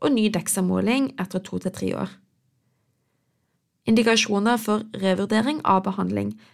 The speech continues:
er hvis beinmarkørene stiger tredve prosent, eller det er et klinisk relevant fall i beintettheten. Men dersom forventet resterende levetid er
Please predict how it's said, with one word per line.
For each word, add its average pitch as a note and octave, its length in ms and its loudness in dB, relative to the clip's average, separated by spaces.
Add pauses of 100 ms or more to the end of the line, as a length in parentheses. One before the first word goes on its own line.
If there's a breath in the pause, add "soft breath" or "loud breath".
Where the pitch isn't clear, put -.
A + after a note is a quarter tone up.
(240 loud breath)
er G#3+ 160 2
hvis A3 160 0
beinmarkørene F#3+ 800 -2
stiger G3 580 -2
tredve F3+ 380 -4
prosent, C4 460 -2 (680)
eller D#4 340 4
det C#4 80 2
er C4+ 120 4
et - 100 -20
klinisk A3 560 2
relevant G3 560 0
fall F#3 300 0 (120)
i F3+ 140 0
beintettheten. F#3+ 800 -6 (1800)
Men A3 140 2
dersom A3 400 2 (100)
forventet G#3 880 0
resterende G#3 560 0
levetid F#3+ 480 -4
er G#3+ 220 -2